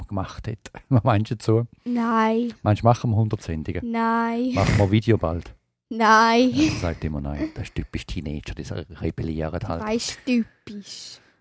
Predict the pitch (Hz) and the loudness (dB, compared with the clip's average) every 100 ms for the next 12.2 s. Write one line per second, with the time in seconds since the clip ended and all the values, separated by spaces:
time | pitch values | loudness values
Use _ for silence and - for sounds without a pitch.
0 | _ 104 104 101 - 87 80 90 110 113 | _ 4 6 6 2 -2 -4 0 4 6
1 | 104 107 - 95 - 127 135 127 135 143 | 6 4 -2 -8 -4 2 2 2 0 2
2 | - 135 - 101 117 104 - 98 87 - | 4 4 2 0 2 2 2 0 0 -2
3 | 98 85 95 95 90 101 - 87 82 - | 0 0 -2 -6 2 2 2 0 0 0
4 | 90 87 110 120 - - 113 95 92 104 | 0 4 2 2 -4 -4 -2 0 2 2
5 | 120 - 92 98 120 _ _ _ _ _ | 0 0 0 0 -4 _ _ _ _ _
6 | - 254 269 277 262 240 226 - - - | -12 -4 4 4 4 0 -4 -6 -14 -8
7 | 220 214 208 202 101 98 90 90 - 87 | -4 -2 -2 -2 0 0 0 -2 -4 -4
8 | 85 82 80 85 85 - 92 - 92 107 | -2 -2 -4 -6 -6 -6 -8 -6 -6 -4
9 | 113 - - 101 - 107 104 110 113 110 | -4 -4 -8 -6 0 2 4 4 4 0
10 | 107 98 104 - 107 - 135 - 123 117 | -2 0 2 2 -4 -4 -8 -4 -4 -2
11 | 113 127 - 123 117 104 - 87 92 82 | -2 -6 -8 -6 -6 -6 -8 -6 -4 -2
12 | 76 95 | -2 -4